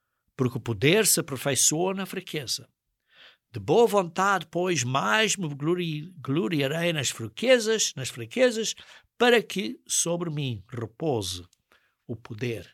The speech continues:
de Cristo." Precisamos reconhecer as nossas fraquezas e entender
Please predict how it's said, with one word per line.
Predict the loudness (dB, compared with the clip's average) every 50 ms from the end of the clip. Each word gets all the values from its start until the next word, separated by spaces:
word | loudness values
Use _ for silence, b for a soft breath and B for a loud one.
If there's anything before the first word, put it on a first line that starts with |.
| _ _ _ _ _ _ _ _
de | _ _
Cristo." | _ -16 -16 -12 -10 -10 -10 -10 -12 -18 _ _ _ _ _ _ _ _ _ _ _ _ _ _ _ _ _ _ _ _ _ _ _ b b b b b b b b b
Precisamos | -12 -6 -4 -4 -2 -2 -4 -4 -6
reconhecer | -10 -12 -12 -12 -12 -8 -6 -4 -4 -2 -2 -2 -4 -4 -6 -12 -18 _ _ _ _ _ _ _ _ _ _ _ _ _ _ _ _ _ _ _ _ _ _
as | -8 -8 -6 -6
nossas | -8 -8 -10 -10 -10 -10 -10
fraquezas | -12 -14 _ -20 _ -18 -18 -14 -14 -16 -16 _ -16 -16 -16 -16 -20 _ _ _ _ _ _ _ _ _ _ _ _ _ _ _ _ _ _ _ _ _ _ _ _ _ _ _ _ _ _ _ _ _ _ _ _ _ _ _ _ _ _ _ _ _ _ _ _ _ _ _ _ _ _ _ _ _ _ _ _ _ _ _ _ _
e | -6 -4 -4
entender | -4 -4 -6 -10 -10 -8 -8 -10 -10 -12 -16